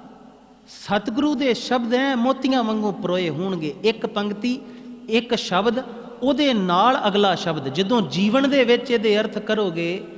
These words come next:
ਤੇ ਬਾ ਕਮਾਲ ਹੋਏਗੀ। ਕਦੀ ਲੱਗੇਗਾ ਹੀ ਨਹੀਂ ਕਿ ਆਹ ਪੰਕਤੀ ਇਹਦੇ ਤੋਂ ਅਧੂਰੀ ਹੈ।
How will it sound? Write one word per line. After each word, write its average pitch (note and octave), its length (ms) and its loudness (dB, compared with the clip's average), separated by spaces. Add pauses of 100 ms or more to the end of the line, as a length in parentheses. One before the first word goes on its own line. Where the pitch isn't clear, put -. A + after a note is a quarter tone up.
(380)
ਤੇ G3 100 4
ਬਾ G3+ 260 2
ਕਮਾਲ G3 440 -2
ਹੋਏਗੀ। D3 500 -2 (420)
ਕਦੀ B3+ 280 4
ਲੱਗੇਗਾ B3+ 540 2
ਹੀ A#3+ 120 0
ਨਹੀਂ B3 240 0
ਕਿ A3+ 240 0
ਆਹ A3+ 160 2
ਪੰਕਤੀ G#3 480 -2
ਇਹਦੇ G3+ 160 2
ਤੋਂ G3 200 -4 (120)
ਅਧੂਰੀ C3+ 460 -2
ਹੈ। - 60 -12